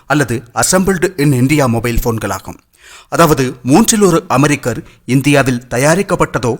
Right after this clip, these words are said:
அல்லது இந்தியாவில் அசெம்பிள் செய்யப்பட்டதோ ஆன மொபைல் போனை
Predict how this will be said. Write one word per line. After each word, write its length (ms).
அல்லது 380
இந்தியாவில் 540
அசெம்பிள் 420
செய்யப்பட்டதோ 640
ஆன 260
மொபைல் 360
போனை 340